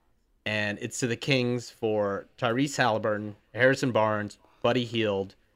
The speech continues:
and either their first pick or pick swaps or something like that. Try to get as much of that as you can. So let's see how dumb the Kings will get. But because the two things hurting the Sixers right now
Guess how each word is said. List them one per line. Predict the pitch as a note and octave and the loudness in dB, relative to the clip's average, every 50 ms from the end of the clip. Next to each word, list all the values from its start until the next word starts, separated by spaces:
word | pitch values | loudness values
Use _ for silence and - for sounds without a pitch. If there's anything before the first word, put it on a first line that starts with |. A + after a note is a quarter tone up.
| _ _ _ _ - | _ _ _ _ -10
and | G#2 G2+ G2+ G2+ G2 G2+ G2 G2 G2 - | -6 -6 -4 -4 -4 -4 -4 -6 -6 -4
either | - A#2+ A#2 G#2+ A2+ A2 G#2+ G2+ G2+ | -2 -2 0 0 0 2 2 0 0
their | G2 - C#3 D#3 D#3+ | 0 2 4 4 4
first | - - E3+ D#3+ D3+ D3 - - - | 6 6 6 6 6 6 2 0 2
pick | E3 D3 C#3+ C#3+ C#3+ C#3 C3+ C#3 - | 4 6 6 8 6 6 4 4 2
or | B2 G#2+ G#2 G2 | 0 0 0 0
pick | - - C3 A2 - | -2 -4 -4 -4 -4
swaps | - - G#2 F2 E2 - - | -4 -4 -4 -4 -4 -6 -10
or | F#2 | -12
something | - F#2 D#2+ D2 _ _ C#2 | -12 -12 -12 -14 _ _ -20
like | C2 - - _ | -20 -20 -18 _
that. | - - - - | -14 -14 -6 0
Try | - C3+ C#3 | 2 4 4
to | C#3+ | 6
get | C#3 D3 C3 | 6 4 4
as | A#2+ G#2+ | 4 2
much | A2+ A#2 A2+ G#2 - - | -2 -2 -4 -4 -4 -6
of | G2 F2+ | -8 -8
that | F#2 F2+ F2+ F2 | -8 -8 -8 -8
as | E2 E2+ | -12 -16
you | F2 E2+ | -20 -20
can. | - - A2+ | -18 -12 -4
So | C3+ G3 | 0 2
let's | A3 G#3+ - - | 2 2 2 0
see | A3 G#3+ E3+ | 2 4 4
how | E3 D3+ | 4 4
dumb | B2+ G#2+ B2 A2+ A2 A2 G#2 | 4 2 0 -2 -2 -2 -6
the | G#2 | -6
Kings | G2+ - A2 F2+ E2+ D#2+ | -8 -8 -10 -10 -10 -12
will | E2 E2 | -14 -12
get. | E2 - - - _ _ _ - _ _ _ _ _ _ _ _ _ _ | -12 -14 -16 -16 _ _ _ -20 _ _ _ _ _ _ _ _ _ _
But | - B2 A#2 A#2 - | -2 -2 -2 0 0
because | D3 C#3+ D3+ D3+ C3+ | 0 2 2 2 0
the | C#3 | 0
two | C#3 - C4 C4+ | 2 2 4 6
things | C4+ A#3 A3 G3+ - | 6 4 4 6 6
hurting | F3+ E3+ E3 E3 D#3 | 6 6 6 4 0
the | C#3+ C3+ | 0 -2
Sixers | - D3 C3+ - B2 G#2 | -2 -2 -2 -2 -4 -2
right | G#2+ A2+ A2+ A#2 G2 | 0 0 0 0 -2
now | G2+ F#2+ F#2 F#2 F2 F#2 - | -6 -8 -8 -8 -10 -10 -12